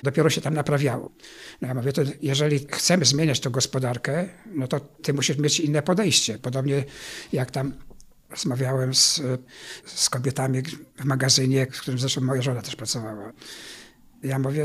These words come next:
"Normalnie, gdybyśmy poważnie traktowali ten zakład pracy, to nie może być tak, że was siedzi pięć w pokoju, oglądacie jakieś tam, prawda, sobie jakieś foldery, bo ktoś tam gdzieś przywiózł z,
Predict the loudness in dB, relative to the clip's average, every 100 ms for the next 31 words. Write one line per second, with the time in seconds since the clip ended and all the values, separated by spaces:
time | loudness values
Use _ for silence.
0 | 0 0 0 2 2 4 4 4 0 -4
1 | 0 2 2 2 0 0 2 2 2 2
2 | 0 0 -4 -6 -6 -4 0 2 2 -2
3 | -8 -18 -16 -14 -10 -2 2 4 4 4
4 | 4 4 2 4 2 2 4 4 4 4
5 | 2 2 2 2 2 0 -2 0 2 2
6 | 0 -2 -10 -18 -16 -16 -16 -16 -6 -2
7 | 0 2 4 2 2 0 0 -2 -2 -2
8 | 2 2 2 0 -2 0 2 4 4 4
9 | 0 -2 -2 -2 0 0 0 0 0 2
10 | 2 0